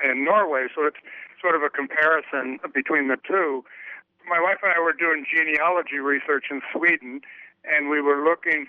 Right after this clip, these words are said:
for, uh, living relatives. My grandmother came from Sweden to the United States, and we had lost, uh, contact with the relatives in Sweden.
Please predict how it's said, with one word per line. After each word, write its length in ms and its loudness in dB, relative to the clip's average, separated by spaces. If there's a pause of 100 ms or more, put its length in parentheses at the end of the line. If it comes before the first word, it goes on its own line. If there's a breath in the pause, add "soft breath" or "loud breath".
for, 480 2
uh, 240 2
living 420 0
relatives. 680 -2
My 200 -2
grandmother 720 0 (480 loud breath)
came 180 2
from 280 -6
Sweden 360 -2
to 80 0
the 80 -4
United 360 0 (100)
States, 300 0
and 140 -8
we 120 0
had 100 -6
lost, 460 0
uh, 160 -8
contact 640 -2
with 180 -4
the 80 -6
relatives 540 0
in 180 -8
Sweden. 460 -2